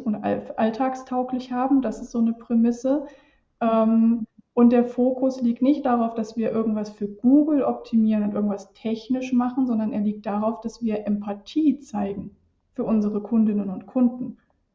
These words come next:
seo ist in meinen Augen Kundenservice.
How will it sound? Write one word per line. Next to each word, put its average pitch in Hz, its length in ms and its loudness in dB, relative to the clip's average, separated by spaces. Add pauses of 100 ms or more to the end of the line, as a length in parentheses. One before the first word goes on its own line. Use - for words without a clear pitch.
(220)
seo 254 380 2
ist 254 140 0
in 226 120 2
meinen 240 260 2
Augen 226 280 -2
Kundenservice. 208 1080 -4